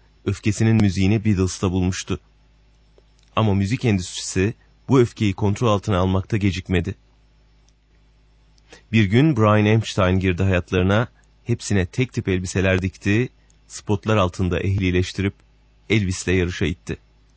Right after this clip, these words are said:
Artık kendi rüzgarında sürüklenen bir efsaneydi Beatles. Bu rolden ilk sıkılan John Lennon oldu. Sonraları o günleri şöyle anlatacaktı. "Büyüdük, çok büyüdük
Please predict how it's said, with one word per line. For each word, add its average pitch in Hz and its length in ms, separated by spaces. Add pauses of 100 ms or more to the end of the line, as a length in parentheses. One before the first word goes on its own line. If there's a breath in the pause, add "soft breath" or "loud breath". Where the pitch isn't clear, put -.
(1300 soft breath)
Artık 117 440
kendi 120 280
rüzgarında 107 460
sürüklenen 110 580
bir 110 120
efsaneydi 101 580
Beatles. 90 440 (680)
Bu 110 100
rolden 92 440
ilk 139 200
sıkılan 113 580 (200)
John 101 260
Lennon 92 240
oldu. 87 340 (1600)
Sonraları 95 600 (260)
o 110 140
günleri 95 300
şöyle 90 260
anlatacaktı. 85 640 (1400)
"Büyüdük, 113 480 (480)
çok - 300
büyüdük 92 500